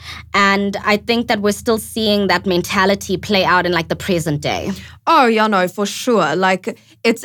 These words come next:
Speaker 2: evident when we look at, um, crime and the brutality in which they're, like, perpetrated. Like, it's,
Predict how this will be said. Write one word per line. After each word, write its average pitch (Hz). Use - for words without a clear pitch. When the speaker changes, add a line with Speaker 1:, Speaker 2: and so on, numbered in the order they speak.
Speaker 2:
evident 214
when 208
we 202
look 180
at, 214
um, 190
crime 185
and 190
the 190
brutality 196
in 190
which 180
they're, 175
like, 143
perpetrated. -
Like, 131
it's, 139